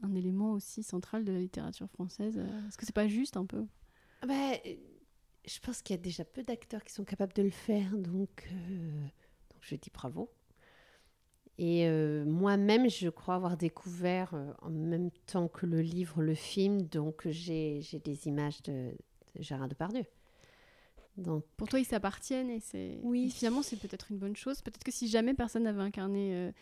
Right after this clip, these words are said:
Speaker 1: euh, Cyrano comme l'a fait Depardieu, Cyrano, ce serait facile.
Speaker 2: Mais tu sais, c'est, c'est aussi ça, c'est l'école française aussi. Tu vois, c'est, euh, c'est que d'un coup, euh, le, l'acteur est presque plus fort que le personnage.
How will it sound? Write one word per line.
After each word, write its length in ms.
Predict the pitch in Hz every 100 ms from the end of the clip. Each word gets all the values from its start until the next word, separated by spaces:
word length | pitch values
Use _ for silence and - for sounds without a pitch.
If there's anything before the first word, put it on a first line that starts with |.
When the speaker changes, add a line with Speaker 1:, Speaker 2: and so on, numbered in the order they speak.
| - - _ -
Speaker 1:
euh, 100 | - 180
Cyrano 380 | - 196 202
comme 200 | 233 214
l'a 100 | 185
fait 140 | 196 180
Depardieu, 480 | 180 - 175 185 240
Cyrano, 720 | - 202 180 180 208 202 190
ce 140 | -
serait 260 | - - 202 -
facile. 440 | 196 - 190 226 202 - -
Speaker 2:
Mais 140 | 254
tu 120 | 254
sais, 160 | 269 359
c'est, 220 | - 294 -
c'est 160 | - 285
aussi 260 | 262 392
ça, 140 | 381 370
c'est 140 | -
l'école 260 | 247 - 262
française 500 | - 247 - 254 220
aussi. 360 | 220 - 254 - - - _ _ _ -
Tu 140 | -
vois, 260 | 208 226 254
c'est, 500 | 269 - 208 208 202
euh, 460 | 196 196 196 190 196 -
c'est 280 | - - 220
que 100 | 185
d'un 200 | 220 208
coup, 540 | - - 262 277 277
euh, 380 | 247 202 196 196 - - - - _
le, 320 | 214 214 214 -
l'acteur 840 | 196 220 - - 269 330 330 180 - _ _ _ -
est 100 | 208
presque 380 | - 233 226 220
plus 180 | -
fort 240 | 226 247 240
que 80 | 226
le 80 |
personnage. 760 | 202 208 - 233 233 240 - -